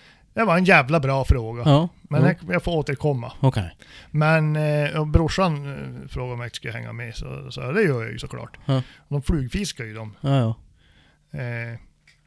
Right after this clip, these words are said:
Speaker 1: och de, eh, fick ju nästan en.
Speaker 2: Nästan. <laughs>
Speaker 1: Jag fick nästan ingen alls, ja.
Speaker 2: Nej, nej.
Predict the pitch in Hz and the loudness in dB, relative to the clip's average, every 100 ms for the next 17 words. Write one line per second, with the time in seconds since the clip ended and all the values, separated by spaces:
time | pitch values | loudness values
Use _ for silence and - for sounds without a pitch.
0 | _ _ _ _ _ - 143 139 180 165 | _ _ _ _ _ -8 -4 0 2 2
1 | 156 147 143 135 135 127 - - 139 131 | 0 0 0 -2 -4 -8 -12 -12 -8 -8
2 | 117 - - 135 127 120 110 107 101 - | -8 -12 -10 -8 -8 -10 -12 -14 -18 -20
3 | - 123 117 - 127 - 123 113 131 135 | -6 -4 -2 -2 -2 -2 -2 0 0 0
4 | - 180 - - 143 135 127 131 - 117 | -2 -8 -8 -16 -10 -10 -8 -10 -10 -12
5 | 113 - 113 113 110 113 107 110 - - | -12 -14 -14 -14 -14 -12 -12 -10 -10 -8
6 | 170 156 120 127 110 | -4 0 2 2 0